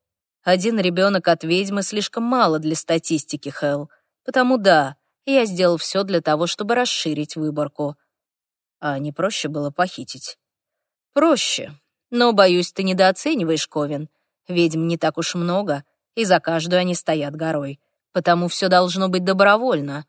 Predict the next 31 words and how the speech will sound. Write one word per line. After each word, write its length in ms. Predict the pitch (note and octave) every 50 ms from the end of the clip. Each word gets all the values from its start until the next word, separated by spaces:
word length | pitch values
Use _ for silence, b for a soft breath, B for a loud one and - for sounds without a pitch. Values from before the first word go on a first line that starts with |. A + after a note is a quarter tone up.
| _ _ _ _ _ _
Сугубо 500 | - - - E4+ C#4+ A3+ A3 F3+ E3 E3+
добровольно. 800 | E3+ F3 E3 E3 F3 F3+ F#3 F3+ E3+ D#3 D3 D#3 D3 D3 D3+ D3+ _ _ _ _ _ _ _ _ - C4+
Ну, 260 | C4 A#3 G3 F3+ D#3
по 160 | - - F3+
крайней 380 | - - E3 E3 D#3+ E3 D#3+ D#3+
мере, 200 | E3 E3 E3 E3+
пока. 460 | - B3+ C4+ - - - - - - _ _ _ _ _ _ _ _ _ _ _ -
Вступать 380 | - - - C#4 E4+ E4+ D#4+
в 60 | - -
конфликт 560 | - F#3+ F3+ F3+ - A3 A3 A#3 G#3+ _ -
стоит, 480 | - - - - G#3 A3 A3+ A3 -
когда 280 | - G3+ G3 F#3+ G3+ G3+
отчетливо 500 | G3 - - A3 G#3+ - G#3 G3+ G3+ G3+
понимаешь, 640 | - A3+ G#3+ A#3 B3 C4+ D#4 D4+ A#3 E3 D#3 D3+ D3
за 140 | D#3+ D#3+ D#3
что 200 | - - F3+ E3
ты 140 | - F3+
борешься. 760 | F3 F3+ A#3+ C4 A3 F#3 D#3 D3 - - - - C#3+ C#3+ C#3+ _ _ _ _ _ _ _ _ -
Будет 380 | B3+ A#3+ B3+ B3+ A#3+ A#3+ -
обидно, 380 | A3+ A3+ G#3+ C4+ D#4 A#3+ F3+ E3
если 340 | D#3 E3 E3 - - D#3+ D#3+
это 160 | D#3 D#3 D#3
останется 480 | D3+ - - D#3 D#3 D#3 D#3+ - -
единичным 640 | D#3+ D#3+ E3+ E3 E3+ E3+ F3 E3+ E3+ - - G3+ G3+
случаем, 720 | - - B3+ C4 C4+ A#3+ F3 - - D3+ C#3+ C3+ C#3 - b b b b b b b
а 120 | D#3 E3
нас 280 | D#3+ D#3+ E3 F#3 G3 -
потом 300 | - B3+ - C#4 B3+ G#3+
за 140 | E3+ D#3+ D#3+
излишний 420 | D3+ D3 D3 D#3 D3+ - D#3+ D#3+
энтузиазм 640 | E3 D#3+ E3+ E3+ E3 F#3+ G3 G#3+ A#3 A#3+ A#3+ B3